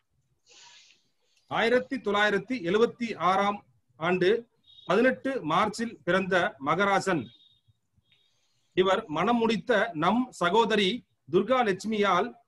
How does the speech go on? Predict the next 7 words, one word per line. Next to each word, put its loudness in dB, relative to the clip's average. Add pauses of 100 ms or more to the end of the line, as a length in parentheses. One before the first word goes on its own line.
அஷ்டலட்சுமியும் -2 (140)
அன்றே 0
வந்தது 0 (160)
என்பது 0 (160)
நம் 0
தவா 4
உறவுகளுக்கு 0